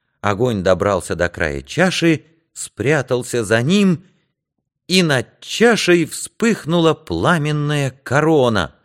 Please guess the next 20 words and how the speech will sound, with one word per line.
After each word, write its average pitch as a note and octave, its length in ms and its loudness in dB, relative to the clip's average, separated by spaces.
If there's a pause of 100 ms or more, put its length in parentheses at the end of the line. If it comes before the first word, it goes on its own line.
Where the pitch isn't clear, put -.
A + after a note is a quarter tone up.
(480)
Сразу G#2+ 640 -2
где-то F2+ 400 -4
грохнуло, G#2 1120 0 (200)
взлетели A2+ 640 -4
над A2+ 220 -4
черными A#2 500 0
деревьями A#2 640 0
гроздья G2 640 0
ракет, F#2+ 580 -2 (240)
запели C3 520 0
фанфары, C#3 880 0 (240)
им F3 200 2
отозвались D#3 720 2
далекие D3+ 640 2
уже D3 300 0
барабаны, A2+ 1040 2 (320)
а C#3+ 120 -4
толпа D3 640 2
закричала B2+ 640 0
«Ура!», C#3 680 0